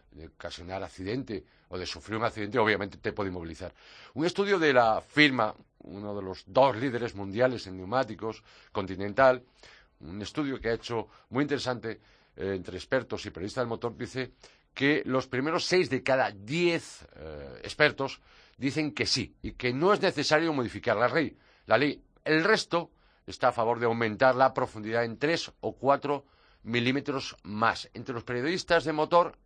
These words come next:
el setenta y uno por ciento dice sí, el resto, ah, hablan de aumentar. Yo soy más de la opinión de que aquel que esté rodando con neumáticos y llegue y vea que la profundidad de dibujo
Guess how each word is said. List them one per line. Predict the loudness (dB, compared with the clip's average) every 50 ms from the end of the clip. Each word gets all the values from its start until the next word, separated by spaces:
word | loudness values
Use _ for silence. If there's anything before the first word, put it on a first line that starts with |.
| _ -8
el | -6 -4
setenta | -2 -2 -2 -2 0 2 0 0 2 0 0 0
y | 0
uno | -2 -4 -2
por | -2 -2 -4
ciento | -2 -6 -4 -2 -4
dice | -4 -4 -6 -8
sí, | -6 -4 -4 -4 -4 -6 _ _ _ -10
el | -8 -6
resto, | -4 -4 -6 -6 -4 -6 -6 -6 -6 -14 -20 -20 -20 -20 -20 _ _ _ _ -12
ah, | -10 -8 -8 -8 -8 -8 -10 -10 -10 -12 -12 -12 -14 -16 -18 -20 -20 -20 -20 -20 -20 -10 2
hablan | 6 8 8 8 8 4 2 2
de | -2
aumentar. | -6 -8 -4 -4 -4 -4 -4 -10 -20 -20 _ _ _ _
Yo | -14 -2 2 2 2
soy | 2 2 4
más | 6 4 6
de | 8 8 6
la | 6
opinión | 6 4 -2 -4 0 2 2 2 2 -2 -10 -18 -18 -18 -16 -16 -16 -12
de | -12 -10 -8 -8 -8 -8 -10 -12 _ _ _ _ _ _ _ _ _
que | -10 -6 -4 -2 -2 -2 -2 -2 -2 -2
aquel | -2 -4 -4 -2 0 2 2 2 2 -2 -6 -8
que | -10 -8 -6 -6 -6 -8 -8 -10 -12 -14
esté | -14 -10 -8 -4
rodando | -2 -2 -2 -2 -4 -6
con | -6 -6 -8
neumáticos | -6 -6 -6 -6 -6 -10 -12 -12 -12 _ _ _ _ _ _
y | -12 -10 -8
llegue | -6 -4 -4 -4 -4 -4 -4 -4 -4
y | -4
vea | 2 4 4 4 4 2
que | -2 -8
la | -8 -6
profundidad | -8 -8 -12 -10 -8 -4 -4
de | -2 -2
dibujo | -2 -4 -6 -6 -8 -12 -12